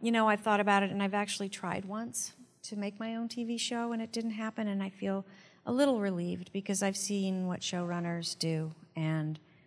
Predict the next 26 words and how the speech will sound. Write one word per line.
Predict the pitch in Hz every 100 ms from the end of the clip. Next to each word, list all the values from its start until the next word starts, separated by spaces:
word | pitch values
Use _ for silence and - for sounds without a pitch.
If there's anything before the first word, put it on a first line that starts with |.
| _ _ _ -
I, | 170 -
I | 190
just | 208 226
like | 214 208
the | 190
quality | - 170 180
of | 180
my | 156
life | 151 151 165
too | - 170
much. | 160 160 - - - _ _ _ -
Not | 180 175
that | 170
it's | 160
so | -
great, | 156 160 165 -
<laughs> | -
but | 202 - -
it's | 214 -
my | 208 - 196
life. | 175 180 170 - - - - -
And, | 180 185 175 170 -
you | 196
know, | 180 151 -
I | 151
wanna, | 156 165 160 151